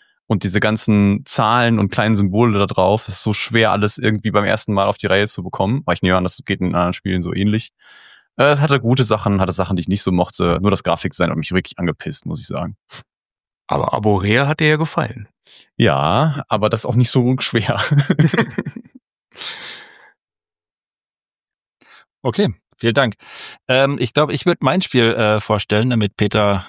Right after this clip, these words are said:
Speaker 3: noch ganz am Schluss drankommt. Ähm, ich hab mir ein eher gehyptes Spiel, ich weiß gar nicht, ob's gehypt ist. Äh, Philipp, du hast gefragt, wie ich in die Liste reingucke. Ähm,
Speaker 1: Mhm.
Speaker 3: ich hab mir die abonniert bei Board Game Geek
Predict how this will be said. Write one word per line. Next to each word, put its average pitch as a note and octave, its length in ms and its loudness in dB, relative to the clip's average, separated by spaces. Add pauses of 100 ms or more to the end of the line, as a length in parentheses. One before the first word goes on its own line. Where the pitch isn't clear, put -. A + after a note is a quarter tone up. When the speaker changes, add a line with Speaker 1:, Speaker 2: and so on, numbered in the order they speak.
(160)
Speaker 3:
noch F#2+ 300 0
ganz F2 240 -2
am F2 120 -2
Schluss - 420 -4 (140)
drankommt. G2 580 -6 (560)
Ähm, A2+ 760 2
ich - 240 -6
hab A2+ 160 -2
mir G#2+ 340 2
ein G2 260 2
eher F2+ 580 2 (840)
gehyptes G2+ 460 0
Spiel, D#3+ 200 0
ich C3 100 0
weiß F#2+ 160 0
gar C#3 120 2
nicht, G2 120 2
ob's - 160 -2
gehypt F2+ 360 -2
ist. - 180 -2
Äh, G2 180 2
Philipp, - 240 -2
du A2 80 4
hast G2+ 140 0
gefragt, A2 440 0
wie G#2+ 140 0
ich G2+ 120 -2
in G2+ 140 -2
die F#2+ 120 0
Liste G#2 400 0
reingucke. F2 680 -2
Ähm, F2+ 360 2
Speaker 1:
Mhm. E2+ 40 2
Speaker 3:
ich G#2+ 100 -2
hab A#2 140 -2
mir A2+ 100 2
die G#2+ 140 2
abonniert G#2 400 2
bei C#3 100 2
Board C3+ 240 -2
Game B2+ 140 2
Geek D3+ 220 -2